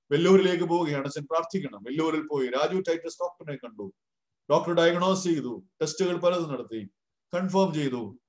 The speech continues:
അത് cancer ആണ്. എന്നെ കേൾക്കുന്ന പ്രിയപ്പെട്ടവരെ, ചെറുകുടലിന് cancer ബാധിച്ചു.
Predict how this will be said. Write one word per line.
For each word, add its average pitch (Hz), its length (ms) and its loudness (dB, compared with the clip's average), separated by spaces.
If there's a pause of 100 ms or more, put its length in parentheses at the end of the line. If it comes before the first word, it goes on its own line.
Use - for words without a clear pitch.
(240)
അത് 151 260 0
cancer 180 380 -4
ആണ്. 110 180 -8 (720)
എന്നെ 147 140 0
കേൾക്കുന്ന 170 380 2
പ്രിയപ്പെട്ടവരെ, 139 640 -2 (560)
ചെറുകുടലിന് 185 640 4
cancer 185 320 -2
ബാധിച്ചു. 131 500 -4